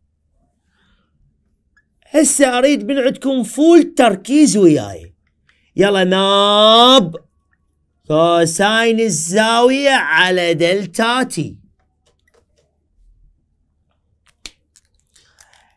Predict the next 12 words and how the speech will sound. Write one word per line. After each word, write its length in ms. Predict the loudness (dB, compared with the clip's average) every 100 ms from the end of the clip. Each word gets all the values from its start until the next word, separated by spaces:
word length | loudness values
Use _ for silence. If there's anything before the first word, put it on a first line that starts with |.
| _ -10
نبدي 380 | -8 -6 -6 -2
نعوض. 540 | 2 2 0 -4 -14 -20 -20 _ _ _ -6
اي 200 | -4 -4
هنا 260 | -2 -2
المشكلة 600 | -2 -2 -4 -4 0 2
وين؟ 240 | 2 2 2
بالتعويض. 680 | 0 0 0 0 -4 -6 -14 _ _ _ -4
ركز 520 | -2 -2 -2 0 2
يمي. 420 | 2 0 -8 -18 _ _ _ _ _ _ _ -2
الان 560 | -2 0 -4 -4 -2 -2
ايش 300 | -2 -2 0
قد؟ 380 | 2 2 -2